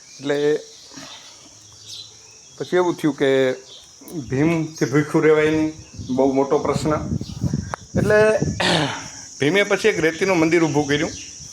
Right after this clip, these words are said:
અ, રેતીનું એક શિવલિંગ, અ, ઊભું કર્યું અને અર્જુનને બોલાવ્યો કે, "ભાઈ, અહીં ભગવાન ભોળાનાથ બેઠા છે."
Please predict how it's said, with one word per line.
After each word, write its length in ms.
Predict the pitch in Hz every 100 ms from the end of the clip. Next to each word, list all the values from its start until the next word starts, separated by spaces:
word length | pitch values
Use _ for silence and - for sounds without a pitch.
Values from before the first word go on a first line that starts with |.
| - - -
અ, 1600 | 135 127 123 131 123 127 120 123 123 131 - 160 147 131 120 117
રેતીનું 480 | 131 135 170 180 175
એક 140 | 170
શિવલિંગ, 560 | - 160 185 147 104 - - 143
અ, 300 | 127 120 117 - - - - -
ઊભું 240 | 127 139
કર્યું 300 | 135 139 170 - - - - - - - - - - - - -
અને 280 | 196 214 214 - 202 170 175 165
અર્જુનને 380 | 160 190 202
બોલાવ્યો 360 | 180 202 208 151
કે, 120 | 131
"ભાઈ, 280 | 139 180 180 - - - - -
અહીં 220 | 156 160
ભગવાન 300 | 147 156 170
ભોળાનાથ 420 | 139 151 151 156
બેઠા 320 | 147 170 180
છે." 140 | 131